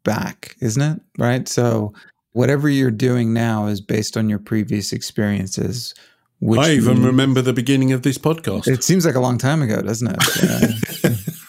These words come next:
Speaker 1: Uh, I, I don't know if you're talking about the beginning of, of us starting this podcast or this podcast episode. Both of them feel like a long time ago to me.
Speaker 2: Both.
Speaker 1: Yeah.
Speaker 2: Tell me about it.
Speaker 1: But it, I mean, it's, it's very simple, but it is very profound. The reason that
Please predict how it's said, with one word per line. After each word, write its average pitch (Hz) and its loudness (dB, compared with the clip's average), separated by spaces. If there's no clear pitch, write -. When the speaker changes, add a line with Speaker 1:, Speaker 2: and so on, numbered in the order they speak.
Speaker 1:
Uh, 151 2
I, 120 0
I 139 2
don't 156 2
know 165 2
if 147 0
you're 143 2
talking 143 2
about 123 0
the 113 0
beginning 117 0
of, 113 -2
of 107 -2
us 110 0
starting 113 0
this 110 -4
podcast 120 -2
or 117 2
this 170 0
podcast 120 0
episode. 117 -2
Both 131 0
of 120 0
them 220 0
feel 117 0
like 110 -2
a 107 0
long 107 0
time 110 -2
ago - -2
to - -6
me. 120 -4
Speaker 2:
Both. 110 2
Speaker 1:
Yeah. 170 -8
Speaker 2:
Tell 113 4
me 110 4
about 101 -2
it. - -14
Speaker 1:
But 131 0
it, - -2
I - 2
mean, 139 2
it's, - -2
it's 123 -2
very 120 2
simple, 180 -2
but 156 0
it 120 0
is 131 0
very 110 0
profound. 113 -4
The 117 0
reason 135 2
that 117 -2